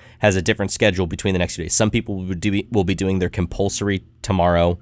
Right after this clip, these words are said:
and some people will be doing their open, and same with Saturday. And then those two scores are a-, are averaged out. And then the top six go on to compete on Sunday, but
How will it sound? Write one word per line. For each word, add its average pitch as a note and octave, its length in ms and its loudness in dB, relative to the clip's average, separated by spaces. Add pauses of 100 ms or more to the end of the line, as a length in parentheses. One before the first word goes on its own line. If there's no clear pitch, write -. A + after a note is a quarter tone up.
(220)
and F#2 120 -4
some F#2+ 160 2
people F#2 220 0
will F2+ 60 2
be E2+ 120 0
doing E2+ 220 -2
their D#2+ 200 -4
open, E2 460 -6
and F2 180 -2
same F2+ 240 2
with E2 140 -2
Saturday. E2+ 600 0
And F#2+ 220 0
then F2 220 2 (160)
those G2 160 -2
two G2+ 160 0
scores F#2 720 2
are F2+ 220 0
a-, F2+ 180 -4 (100)
are F2 260 0 (140)
averaged F2 400 -2
out. D2+ 300 -2 (540)
And F2+ 160 2
then E2+ 140 0
the E2 100 -2
top F2+ 260 0
six - 360 -4
go E2+ 160 -2
on E2 200 0
to - 140 -8
compete E2 420 -8 (160)
on F2 140 -8
Sunday, F#2+ 500 2
but - 220 -8